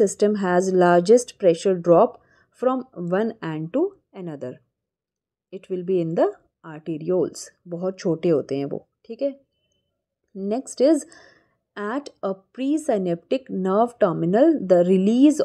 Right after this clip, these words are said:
of synaptic vesicle relies mainly on the, that is, on entry of calcium. Next,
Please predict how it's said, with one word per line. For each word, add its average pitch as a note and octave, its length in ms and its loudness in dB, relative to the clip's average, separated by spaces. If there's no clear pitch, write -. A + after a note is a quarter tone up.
of G3+ 240 4
synaptic F3 760 0
vesicle F3+ 640 0
relies F#3+ 680 2
mainly F#3 460 4
on D3+ 300 0
the, D#4+ 260 4
that E3+ 300 -2
is, C#4 260 6
on G3+ 240 -2
entry F3 440 2
of C4+ 380 4
calcium. C3 540 -2
Next, B3+ 460 -12